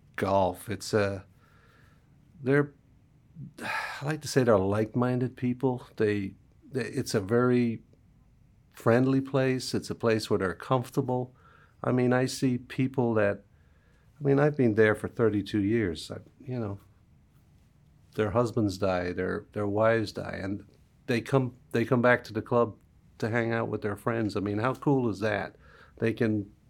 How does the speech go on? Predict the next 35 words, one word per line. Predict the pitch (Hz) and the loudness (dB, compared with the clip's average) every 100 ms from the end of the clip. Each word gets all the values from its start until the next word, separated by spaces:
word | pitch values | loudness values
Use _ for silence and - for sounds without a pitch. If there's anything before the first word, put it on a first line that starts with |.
| _ | _
they, | - 117 107 | -4 -4 -2
life | 113 123 127 - | 2 4 2 4
goes | 117 110 | 2 4
on. | 117 107 90 | 4 4 2
They, | 90 101 | 0 -2
they | 98 117 | 0 0
support | 104 107 - 127 117 - | 0 -4 -2 -2 0 -2
each | 92 - | -4 -2
other. | 87 85 87 | -2 -2 -4
It's | 95 - | -6 -4
not | 127 127 | -2 -2
just | - 110 - | -2 -4 -2
a, | 104 92 - - - - - - - - | -4 -4 -10 -20 -20 -20 -20 -20 -20 -20
it's | - | -14
not | - - | -10 -6
just | 135 - | -4 -4
a | |
club. | - - - 120 110 85 | -6 -10 2 4 6 2
It's, | 85 - - - - | -4 -12 -14 -14 -14
it's, | 117 - | -12 -8
it's | - 143 - | -6 -6 -6
like | - 240 - | -8 -6 -6
a | |
big | - - 131 135 | -8 -4 -2 -2
family. | - - 101 101 104 - 73 - - | -4 -10 -2 0 0 -4 -12 -20 -14
It | 110 | -4
really | 117 196 214 | 2 4 6
is | 120 | 6
like | 120 104 | 4 4
a | |
big | - 107 90 | 2 0 0
family, | 107 95 90 85 | 0 0 0 -4
and | 90 92 | -6 -4
everybody | 104 113 110 107 | -2 0 0 0
kinda, | 104 110 107 104 | -2 -2 -2 -2